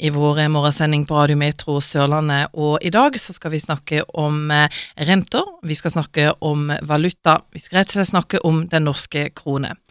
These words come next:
Morten Haraldsen, du er rente- og valutamegler i, eh, D N B, og hvis vi skal se litt på dette i, eh, dag, så skal vi snakke om, eh, norsk økonomi.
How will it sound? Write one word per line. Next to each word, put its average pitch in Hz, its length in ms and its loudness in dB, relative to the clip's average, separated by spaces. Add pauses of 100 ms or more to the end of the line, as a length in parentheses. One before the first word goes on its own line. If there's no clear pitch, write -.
(720)
Morten 220 460 4
Haraldsen, 196 560 4
du 175 140 2
er 170 100 6
rente- 160 680 4
og 156 440 4
valutamegler 151 760 0
i, 143 220 -4
eh, 143 160 0
D 147 180 0
N 143 200 4
B, 147 420 2
og 156 260 2
hvis - 300 -6
vi 175 240 6
skal 185 200 2
se 196 200 2
litt 175 240 0
på 175 80 -2
dette 160 440 2
i, 151 200 0
eh, 156 160 6
dag, 156 340 4
så 156 340 0
skal 160 200 -4
vi 160 60 0
snakke 165 420 0
om, 160 200 0
eh, 160 160 4
norsk 160 360 0
økonomi. 180 420 2